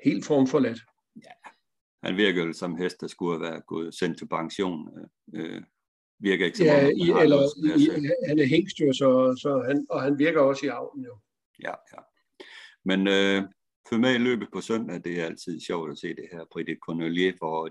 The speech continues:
Speaker 2: de bedste rytter i verden møder op med
Speaker 1: Og
Speaker 2: i
Speaker 1: der, og der er i øvrigt lidt dansk, øh, på, på søndag, fordi, øh, Stan Ritter har to heste til start. Øh, If I Tell You, øh, fireåringen, og så starter Granat i, øh, øh,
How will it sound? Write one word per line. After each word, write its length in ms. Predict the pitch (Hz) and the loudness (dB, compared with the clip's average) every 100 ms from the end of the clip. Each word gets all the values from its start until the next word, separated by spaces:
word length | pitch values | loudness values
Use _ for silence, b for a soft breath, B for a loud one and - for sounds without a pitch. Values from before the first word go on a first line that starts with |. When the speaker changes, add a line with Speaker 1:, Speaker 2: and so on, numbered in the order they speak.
| - | -10
Speaker 2:
de 100 | 80 | -14
bedste 300 | - 80 - | -12 -14 -14
rytter 320 | 78 87 78 76 - | -10 -8 -8 -12 -12
i 240 | 82 78 _ _ - | -12 -12 _ _ -6
verden 460 | 82 82 85 76 _ | -6 -6 -8 -10 _
møder 240 | 90 82 82 | -8 -6 -6
op 200 | 85 - | -8 -10
med 360 | - 85 80 - | -12 -10 -6 0
Speaker 1:
Og 80 | - | 2
Speaker 2:
i 20 | |
Speaker 1:
der, 320 | 165 151 - | 4 4 4
og 100 | 190 | 4
der 80 | 143 | 6
er 100 | 156 | 8
i 80 | 151 | 8
øvrigt 220 | 147 165 139 | 8 6 6
lidt 200 | 135 135 | 2 2
dansk, 340 | 156 - - | 0 -2 -4
øh, 140 | 170 139 | -2 0
på, 180 | 147 147 139 | 0 -2 -2
på 60 | |
søndag, 380 | 131 143 156 131 | -2 -2 -2 -6
fordi, 400 | 143 123 131 135 | -6 2 4 4
øh, 80 | 131 | 2
Stan 220 | 147 135 | 0 0
Ritter 260 | 147 165 131 | 0 -2 -6
har 60 | 123 | -6
to 240 | 190 220 | -6 -4
heste 240 | 170 156 | -4 -6
til 100 | - | -10
start. 340 | 135 143 139 131 | -6 -4 -4 -4
Øh, 100 | 143 | -4
If 120 | - 131 | -4 0
I 120 | 131 127 | 0 0
Tell 320 | 151 156 170 | 2 2 4
You, 260 | 160 135 - _ - 285 | 2 2 -2 _ -10 -6
øh, 120 | 143 | -6
fireåringen, 600 | - 165 170 147 139 135 131 B B B | -2 4 6 6 4 0 -2 B B B
og 80 | 180 | -4
så 180 | 156 147 | 4 4
starter 560 | 139 - 139 139 135 127 | 2 -2 0 2 2 2
Granat 520 | 135 131 135 156 - - _ b b b - | 0 0 0 -2 -8 -18 _ b b b -6
i, 360 | 151 135 131 | -2 2 4
øh, 200 | 131 123 117 - - | 4 2 -2 -10 -10
øh, 240 | 226 139 | -6 -4